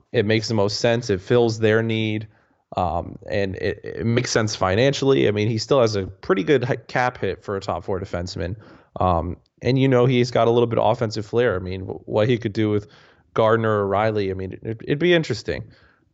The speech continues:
Um, I think that makes sense at first. I would also give up a first round pick. I think that any deal with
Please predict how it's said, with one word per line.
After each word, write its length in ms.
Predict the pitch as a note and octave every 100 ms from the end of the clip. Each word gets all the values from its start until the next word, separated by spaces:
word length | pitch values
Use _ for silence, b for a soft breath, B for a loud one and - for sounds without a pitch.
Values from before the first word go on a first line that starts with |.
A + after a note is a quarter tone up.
| _
Um, 480 | A2+ G2+ F#2+ E2 G2+ - _ - -
I 80 |
think 180 | C#3 D3+
that 100 | C3+
makes 220 | B2+ A#2
sense 300 | - G#2+ G2 - _ -
at 160 | G2+
first. 340 | - B1+ - - b b b b b _ _ _ _
I 80 | A#2+
would 120 | C3
also 360 | G#2 D3 - C#3+
give 160 | C3+
up 120 | B2+ B2
a 60 |
first 340 | A2+ A2 G#2+ -
round 220 | F#2 E2+
pick. 400 | G2 - - _ _
I 120 | G#2
think 300 | G#2+ B2 A#2+
that 160 | A2+ G2+
any 240 | A#2+ C3
deal 460 | B2 B2 A#2 A2+ -
with 260 | A#2+ A2